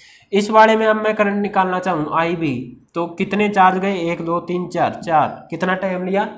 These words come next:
चार second। तो यहाँ पे कितना आया? वन ampere। इसमें भी वन ampere, इसमें भी वन ampere। ठीक है, तो आपने क्या देखा? अच्छा, ये मैंने time भी अलग ले लिया। ठीक है,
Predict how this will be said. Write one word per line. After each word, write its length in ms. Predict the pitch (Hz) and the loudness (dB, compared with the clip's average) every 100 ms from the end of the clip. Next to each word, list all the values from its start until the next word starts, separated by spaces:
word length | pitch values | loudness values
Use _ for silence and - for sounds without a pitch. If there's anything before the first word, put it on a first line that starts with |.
| - | 0
चार 220 | 190 185 | 4 4
second। 480 | 180 135 123 - - | 0 -8 -10 -12 -8
तो 60 | |
यहाँ 260 | 170 156 160 | -4 0 0
पे 120 | 185 | 0
कितना 280 | 185 180 175 | -6 -6 -4
आया? 80 | 180 | -4
वन 200 | 160 147 | -4 -4
ampere। 420 | 139 139 143 147 - - - _ | -6 -8 -10 -12 -20 -20 -20 _
इसमें 320 | 170 165 196 196 | -8 -2 -2 0
भी 100 | 214 | 2
वन 180 | 208 | 0
ampere, 380 | 208 214 214 180 | 0 -2 -4 -2
इसमें 300 | 139 131 147 | -4 -6 -6
भी 120 | 165 | -6
वन 180 | 170 175 | -4 -4
ampere। 440 | 170 165 165 165 - - _ _ _ _ _ | -6 -6 -8 -8 -12 -20 _ _ _ _ _
ठीक 160 | - 226 | -6 0
है, 100 | 233 - - - | 0 0 -10 4
तो 160 | 190 226 | 8 8
आपने 480 | - 175 185 214 | 10 8 8 6
क्या 180 | 220 214 | 6 6
देखा? 460 | 185 156 147 151 - - - _ _ _ _ _ _ _ _ _ _ _ _ _ _ _ _ _ _ _ _ _ _ - | 6 4 2 2 -2 -14 -20 _ _ _ _ _ _ _ _ _ _ _ _ _ _ _ _ _ _ _ _ _ _ -14
अच्छा, 180 | 131 165 | -10 -6
ये 100 | 165 | -4
मैंने 220 | 160 160 | -4 -4
time 340 | 165 160 160 | -4 -4 -4
भी 120 | 160 156 | -4 -4
अलग 160 | 143 | -6
ले 160 | 131 113 | -6 -8
लिया। 180 | 113 113 | -10 -14
ठीक 200 | 175 175 | -12 -12
है, 240 | - | -12